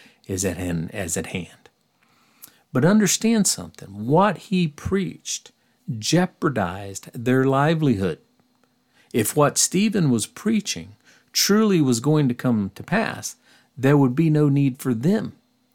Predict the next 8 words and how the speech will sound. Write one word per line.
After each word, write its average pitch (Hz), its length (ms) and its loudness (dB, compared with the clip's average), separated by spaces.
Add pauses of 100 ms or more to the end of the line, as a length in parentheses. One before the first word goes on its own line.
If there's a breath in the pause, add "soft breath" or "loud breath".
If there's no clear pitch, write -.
(480)
anymore. 107 520 -2 (1600)
No 104 160 0
need 170 240 0
for - 220 0
them. - 360 -4 (760)
If 98 160 -6
the 101 100 -4
king 175 420 0